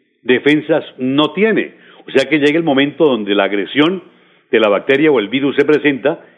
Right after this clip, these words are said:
no tiene elevaciones de temperatura. ¿Por qué? Porque como no tiene defensas, entonces no va a experimentar los efectos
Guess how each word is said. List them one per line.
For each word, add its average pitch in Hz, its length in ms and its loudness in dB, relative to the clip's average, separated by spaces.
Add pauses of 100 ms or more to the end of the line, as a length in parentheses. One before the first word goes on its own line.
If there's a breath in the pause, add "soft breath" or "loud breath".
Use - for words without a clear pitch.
(320 soft breath)
no 143 300 0
tiene 143 200 2
elevaciones 127 440 0
de 143 100 2
temperatura. 120 520 0
¿Por - 160 -2
qué? - 360 -2 (360 soft breath)
Porque 85 220 -6
como 82 180 -4
no 156 120 2
tiene 208 180 2
defensas, 151 560 0 (380 soft breath)
entonces 95 440 -6 (220)
no 104 800 -4
va 98 460 -2
a 101 60 -2
experimentar 95 580 -4
los 110 160 -6
efectos 85 420 -8